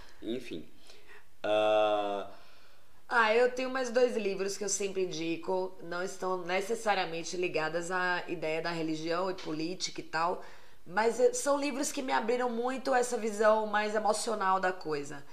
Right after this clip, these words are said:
Speaker 2: que é O Caminho da Deusa, de Patricia Monaghan, que ela vai abordar a espiritualidade da deusa, que é um tema que eu também trabalho, e eu acho bem interessante o livro dela, porque ela trabalha bastante com o autoconhecimento.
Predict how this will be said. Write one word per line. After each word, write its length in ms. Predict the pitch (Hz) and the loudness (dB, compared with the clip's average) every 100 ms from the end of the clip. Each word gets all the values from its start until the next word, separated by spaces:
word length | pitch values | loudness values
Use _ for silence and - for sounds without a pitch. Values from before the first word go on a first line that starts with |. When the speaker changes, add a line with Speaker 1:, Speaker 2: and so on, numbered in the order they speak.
| - - - | -12 -12 -2
Speaker 2:
que 160 | 190 | 4
é 180 | 185 180 | 6 6
O 60 | 185 | 4
Caminho 340 | 220 196 208 | 0 -4 -2
da 120 | 202 185 | 2 2
Deusa, 420 | 175 208 220 226 | 4 4 4 2
de 100 | 185 | 0
Patricia 500 | - 185 190 - 185 | 0 0 -2 -2 -2
Monaghan, 640 | 175 170 185 196 202 220 226 - - | -2 -2 -2 -2 -2 -4 -6 -12 -8
que 80 | - | 0
ela 200 | 190 190 | 2 4
vai 280 | 190 190 190 | 4 4 4
abordar 580 | 190 196 196 185 185 190 | 4 2 2 4 6 6
a 60 | 190 | 4
espiritualidade 840 | - 196 202 202 185 175 165 - | 0 -2 0 0 0 0 0 0
da 80 | 165 | -4
deusa, 440 | 151 180 214 214 | 0 2 2 0
que 100 | 202 | -2
é 20 | 180 | -4
um 80 | |
tema 240 | 175 180 175 | -2 -4 -4
que 140 | - | -4
eu 100 | 165 | -4
também 240 | 170 165 160 | -4 -6 -4
trabalho, 680 | 165 147 143 151 151 185 - - - - | -4 -2 0 0 0 -2 -4 -10 -12 -8
e 380 | 165 214 226 226 | -2 0 2 6
eu 80 | 214 | 6
acho 200 | 214 226 | 6 2
bem 160 | 220 214 | 0 0
interessante 560 | 226 220 214 220 214 | 2 0 0 -4 -2
o 40 | 220 | 0
livro 280 | 202 185 180 | 0 0 0
dela, 380 | 185 220 233 | 2 4 4
porque 320 | 220 226 - 226 | 4 -2 2 4
ela 180 | 220 | 4
trabalha 340 | 214 214 202 208 | 4 4 2 2
bastante 400 | 202 - 233 - | 0 -2 -4 -2
com 160 | 226 226 | 2 4
o 40 | |
autoconhecimento. 1120 | 226 226 240 240 247 254 220 165 160 160 160 | 4 2 0 0 0 -2 -4 -4 -4 -6 -8